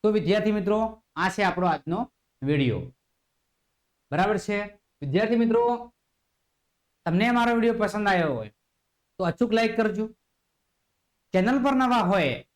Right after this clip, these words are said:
ચેનલને મિત્રો તમે પ્રથમ વખત જોઈ રહ્યા હોય તો ચેનલને અચૂક સબસ્ક્રાઇબ કરજો. બાજુમાં આપેલા બેલ આઇકનને પણ પ્રેસ કરજો, જેથી કરી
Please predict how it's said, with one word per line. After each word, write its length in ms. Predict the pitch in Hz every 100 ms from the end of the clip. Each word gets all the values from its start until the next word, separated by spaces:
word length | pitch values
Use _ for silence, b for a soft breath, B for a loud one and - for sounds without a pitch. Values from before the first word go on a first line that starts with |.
| -
ચેનલને 300 | - 180 226
મિત્રો 200 | 220 208
તમે 160 | 220
પ્રથમ 360 | 185 175 233 247
વખત 220 | 240 240
જોઈ 260 | 185 185 214
રહ્યા 220 | 196 185
હોય 240 | 170 147
તો 340 | 110 _ _ -
ચેનલને 200 | 185 202
અચૂક 180 | 190 202
સબસ્ક્રાઇબ 400 | 208 - 220 196
કરજો. 400 | 202 185 214 - _ -
બાજુમાં 420 | 131 139 156 165
આપેલા 200 | 151 147
બેલ 220 | 135 139
આઇકનને 460 | 123 120 - 214 226
પણ 240 | 208 214
પ્રેસ 220 | - 214 214
કરજો, 480 | 220 190 214 220 _ -
જેથી 300 | 139 175 208
કરી 440 | 214 175 120 -